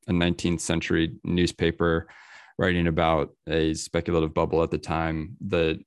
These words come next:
the journalist wrote that with good information and cheap money, a man can be bankrupt in a week, which I think is still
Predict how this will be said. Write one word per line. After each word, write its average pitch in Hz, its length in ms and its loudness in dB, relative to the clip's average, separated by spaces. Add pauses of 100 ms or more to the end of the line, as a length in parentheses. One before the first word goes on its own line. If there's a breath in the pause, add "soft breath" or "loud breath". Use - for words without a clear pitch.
(280)
the - 100 -10
journalist 87 500 -2
wrote 82 260 0
that 80 220 -2
with 92 220 -4
good 92 180 0
information 90 760 -2
and 85 220 -6
cheap 92 260 -4
money, 85 360 -2
a 80 40 -4
man 82 320 -2
can 82 160 -8
be 85 80 -2
bankrupt 85 560 -4
in 90 120 0
a 82 40 0
week, 87 400 -4 (280 loud breath)
which 85 140 -2
I 87 80 4
think 85 260 0
is 78 100 0
still 80 420 0